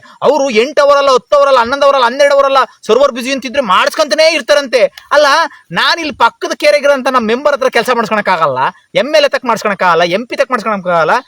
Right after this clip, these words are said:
ನಮ್ ಅಧಿಕಾರಿಗಳ ಹತ್ರ ಕೆಲ್ಸ ಮಾಡ್ಸ್ಕೊಳಕ್ ಆಗಲ್ಲ. ನಾಳೆ ಬಾ, ನಾಳೆ ಬಾ, ನಾಳೆ ಬಾ ಅಂತಾರೆ. ಎಂತ ಸಮಾಜದಾಗ ಇದೀವಿ ಅಂತ ನಾವು. ಅಲ್ಲ, ನೀವ್-, ನೀವೇನಾದ್ರು ವೇ-, ಒಂದ್ ವಿಷಯ ನಿಮ್ಗೆ ಕೇಳ್ತೀನಿ.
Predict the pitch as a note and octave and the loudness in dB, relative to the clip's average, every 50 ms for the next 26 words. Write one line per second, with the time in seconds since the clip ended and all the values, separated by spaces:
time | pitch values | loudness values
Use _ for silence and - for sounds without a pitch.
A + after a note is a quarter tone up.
0 | - _ - A#3 A3+ A#3+ B3 E4+ E4 E4+ D#4+ E4 D#4+ D#4+ D#4 D4+ D4 D4 C#4 C#4+ | -12 _ -6 -2 0 0 0 0 2 2 2 2 2 -2 -2 -2 -2 -2 0 0
1 | D4 D4 C4+ C#4+ C#4+ C4+ A#3+ C#4+ C#4+ C#4 C#4+ B3+ A#3 B3+ C#4 C#4 C#4 C#4 C4+ B3+ | -2 -2 -2 -2 -4 -2 0 0 0 0 0 0 0 0 0 2 2 2 2 2
2 | B3+ C4+ C4+ C4 C4 B3 B3 B3+ C4 A#3+ B3 B3 A#3 B3+ A#3+ A#3 _ _ _ - | 0 0 2 2 2 2 0 0 0 0 0 0 0 0 -2 -2 _ _ _ -6
3 | D3+ G#3+ C#4 F#4 - - A4 E4+ - D4 C#4+ E4 E4 D#4 D#4 D4 C#4+ C#4+ C#4 C#4 | -2 -2 -2 -2 -4 -2 -2 0 0 2 2 2 2 2 0 0 0 0 0 0
4 | C4+ A#3 C#4+ C4 C4+ B3+ A#3+ G#3+ - _ _ - - - F3+ F#3+ E3 F#3 B3 A#3+ | 0 0 2 2 2 4 4 2 2 _ _ -18 -10 -4 -2 0 2 2 0 -2
5 | G#3 G#3+ G#3 G#3+ A3 A#3 A3+ B3 C#4 C#4 C4 B3 A3+ A#3 B3 C4+ C4 A3+ G#3 G#3+ | -6 -8 -8 -10 -8 -2 -2 0 2 2 0 0 2 4 4 4 4 2 -2 -6
6 | G3+ G3 - - D4 C4 A3+ G3 F#3+ F#3 F3 - G#3+ G#3 F3+ G#3 F#3+ E3 | -6 -6 -4 -2 -2 -2 -2 -2 -6 -6 -2 -2 -2 -2 -4 -6 -10 -10